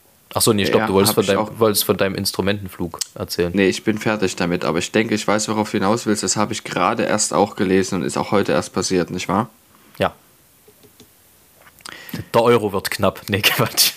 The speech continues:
Speaker 1: <laughs>
Speaker 2: Ja, der Euro wird knapp, genau.
Speaker 1: Nee, nee.
Speaker 2: Du redest von Robbie Coltrane, nehme
Speaker 1: Ja.
Speaker 2: ich an.
Speaker 1: Ja, ja, ja. Der Schauspieler
Speaker 2: Ja,
Speaker 1: von
Speaker 2: tragisch.
Speaker 1: Ru-, Rubius Hagrid aus der beliebten Harry Potter-Reihe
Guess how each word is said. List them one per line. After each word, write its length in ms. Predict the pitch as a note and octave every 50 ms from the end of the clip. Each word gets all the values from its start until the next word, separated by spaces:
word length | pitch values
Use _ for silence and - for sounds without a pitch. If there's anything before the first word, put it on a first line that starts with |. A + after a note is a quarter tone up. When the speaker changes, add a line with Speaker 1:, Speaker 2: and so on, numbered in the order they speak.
| D3 - C3+ -
Speaker 1:
<laughs> 260 | - E3 D#3+ - F#3+
Speaker 2:
Ja, 180 | - A2+ G#2 F#2+ - - - A3+ B3 - - - -
der 140 | G#2 F2 -
Euro 340 | - A2 A2 A2 G#2 F#2 G2
wird 180 | F#2 F2+ -
knapp, 260 | - - G2+ F2 E2+ - - - - -
genau. 360 | G2 F#2+ F2+ D2+ D2 C#2 - - - _ _ _ _ _ _ - - - - - - - - - - -
Speaker 1:
Nee, 80 | - F#2+
nee. 180 | F#2+ F#2+ F#2 F2 - _ - -
Speaker 2:
Du 80 | - G2+
redest 340 | G2+ A2 G#2+ G#2+ G#2+ - -
von 220 | - G#2 G#2 - -
Robbie 280 | A2 G#2+ G#2 A2 G#2
Coltrane, 540 | - - A2 G2 G2 F#2 - - F#2+ F2+ E2
nehme 160 | F2 F2+ F#2 - _ -
Speaker 1:
Ja. 180 | - F#2+ - G#2+
Speaker 2:
ich 160 | F#2+ - D#2
an. 240 | - E2 D#2 F#2+ - _ -
Speaker 1:
Ja, 140 | F#2 - - -
ja, 120 | - G2 - _
ja. 100 | - - - _ _ _ - _ _ _ _ _ - - - - - - - - - - - -
Der 80 | - F#2
Schauspieler 520 | - - A2 A#2 C#3 - F2 - A#2+ A2+
Speaker 2:
Ja, 20 |
Speaker 1:
von 180 | A2+ - - G2+
Speaker 2:
tragisch. 400 | F#2 G2 G2 G#2+ - - - - - -
Speaker 1:
Ru-, 160 | G#2+ F#2+ F#2+
Rubius 520 | A2 C3 D3+ C#3 A#2+ A2 G#2 - - -
Hagrid 520 | - G#2+ G#2+ G2 - - E2 E2+ F#2 - -
aus 360 | E2+ F2 F2 - - - _ _
der 120 | - F2+ F2
beliebten 480 | E2+ - F2+ F#2+ G2 - _ - F2+
Harry 200 | F2 F2+ E2+ F2+
Potter-Reihe 500 | - - - - - E2 D#2 E2 D#2 D#2+